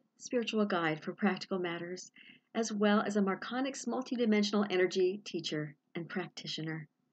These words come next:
In these next few minutes, this I am affirmation that I'll bring to you,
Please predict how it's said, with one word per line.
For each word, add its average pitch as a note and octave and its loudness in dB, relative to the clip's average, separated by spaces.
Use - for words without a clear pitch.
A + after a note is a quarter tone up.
In A#3 2
these C4 2
next D4 0
few C4 2
minutes, G3 2
this B3+ -2
I C4+ 6
am A3+ 0
affirmation F#3 0
that F3 -4
I'll F3 -4
bring E3 -4
to G3 -4
you, E3 -4